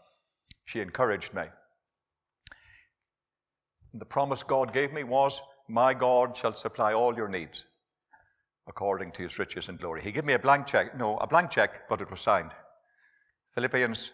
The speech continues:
four nineteen. All your need, all your need,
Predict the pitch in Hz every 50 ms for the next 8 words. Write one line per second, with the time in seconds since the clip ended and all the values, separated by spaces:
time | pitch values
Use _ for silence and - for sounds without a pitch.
0 | _ _ - 151 160 170 175 160 131 - - 120 110 98 90 - - 90 78 76
1 | 73 - - _ _ _ _ _ - _ _ _ _ - - - 160 160 180 180
2 | 170 170 170 151 131 110 92 78 - - - - - - - - _ _ _ _
3 | _ - 190 185 190 180 165 165 156 135 120 107 95 82 76 -